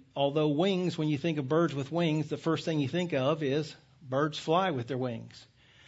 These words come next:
But ostriches don't fly with their wings. They use them to make turns when they're running fast. Uh, that's a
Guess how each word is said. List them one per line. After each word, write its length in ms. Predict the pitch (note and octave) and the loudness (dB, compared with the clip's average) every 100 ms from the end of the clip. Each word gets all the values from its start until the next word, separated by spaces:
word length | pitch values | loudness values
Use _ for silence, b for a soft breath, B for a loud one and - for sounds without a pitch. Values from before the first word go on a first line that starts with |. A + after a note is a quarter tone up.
| b | b
But 120 | - D3 | 4 8
ostriches 540 | F3+ E3 D#3 D3+ C#3 | 6 4 -2 0 2
don't 300 | C#3 D#3+ F3 | 4 4 2
fly 240 | D#3+ C3+ | 2 2
with 140 | B2+ B2 | 2 0
their 100 | D#3 | -2
wings. 480 | F#3+ D#3+ A2+ - - B B B B B | 0 -2 -8 -16 -20 B B B B B
They 160 | D3+ F3+ | 4 4
use 360 | E3 D3+ D3+ | 4 4 4
them 220 | D#3 E3+ E3 B B - | 2 0 -2 B B -6
to 80 | D#3+ | 0
make 280 | E3+ E3+ - | 2 2 0
turns 500 | F#3+ G#3 B2+ B2 D#3+ | 0 2 0 -2 -2
when 120 | D3 | 0
they're 100 | D3 | 4
running 300 | E3 F#3 C#3+ | 4 2 -2
fast. 520 | C3 G#2+ F#2+ - - - _ _ _ b b b b _ | -4 -4 -8 -12 -16 -20 _ _ _ b b b b _
Uh, 100 | C3+ | 2
that's 200 | C#3+ D3 | 4 4
a 140 | C#3+ | -2